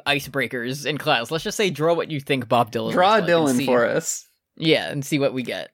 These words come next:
Speaker 1: And that's what we're gonna
Speaker 2: It's
Speaker 1: do.
Speaker 2: like a beautiful way to teach, you know, subjectivity and shit in, uh, in
Speaker 1: Exactly.
Speaker 2: anthropology. It's beautiful.
Speaker 1: Yeah.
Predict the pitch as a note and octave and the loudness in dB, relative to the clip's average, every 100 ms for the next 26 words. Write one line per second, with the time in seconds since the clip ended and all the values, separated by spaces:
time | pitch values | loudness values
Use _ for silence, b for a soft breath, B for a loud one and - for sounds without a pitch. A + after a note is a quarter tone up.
0 | - C#3+ B2 - A#2 A#2 A2+ D#3+ A3 E3 | -14 -8 -8 -6 -6 -4 -4 0 2 2
1 | D3 D3 C#3 C3+ C3 B2+ A2+ A#2+ - - | 4 4 4 6 6 4 0 -6 -6 -6
2 | A#2 A#2 - A#2+ A2+ A2+ A2 G#2 A2 G2+ | -4 -2 0 -2 -2 -4 -6 -4 -4 -4
3 | - A2+ F#2+ - _ - B2 A2+ F3 F#3 | -4 -4 -6 -8 _ -10 -8 -2 -2 0
4 | D3 A#2+ B2 A#2 B2+ A#2 G#2+ A#2 - A#2+ | 0 0 -2 -2 -4 -6 -8 -10 -6 -6
5 | A#2+ G#2+ B2+ G#2+ A#2+ | -4 -4 -2 -2 -4